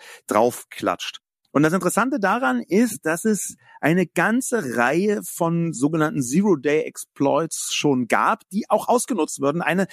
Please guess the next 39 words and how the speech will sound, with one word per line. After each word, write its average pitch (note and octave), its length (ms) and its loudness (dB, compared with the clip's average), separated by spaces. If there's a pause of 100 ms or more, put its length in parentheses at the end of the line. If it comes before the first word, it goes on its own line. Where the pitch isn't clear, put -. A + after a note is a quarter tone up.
(240)
relativ A3+ 340 0
bekannte A3 420 -2
ist - 200 -4
zum E3+ 100 -2
Beispiel D#3+ 200 0
jetzt G#3+ 120 0
gerade C4 300 0
im G#3 100 2
Juli B3 300 2
fünfundzwanzig G3+ 840 -4 (440)
erst B2+ 460 0
offenbar C3+ 540 2
geworden. G2 720 -2
Da C#3 300 2
hat E3 220 -2
eine C#3+ 200 0
Sicherheitsfirma F3+ 1040 0
namens, B2 560 0
äh, A#2 200 0
E D#3+ 180 4
Z, F#3+ 180 -2 (140)
beziehungsweise G#2+ 280 -4
I C#3 140 4
S A#2 240 -2
E B2 100 -4
T, F#3 360 2 (420)
herausgefunden, D#3 720 2
dass D#3 100 -2
es - 120 -8
einen D3+ 340 0
winrar E3+ 460 0
Zero D#3+ 260 2
Day G2+ 240 -6
gibt. - 340 -10
winrar F#3 360 2
ist - 100 -6
eine D#3 240 -4
sehr D3+ 680 0
viel F3+ 420 0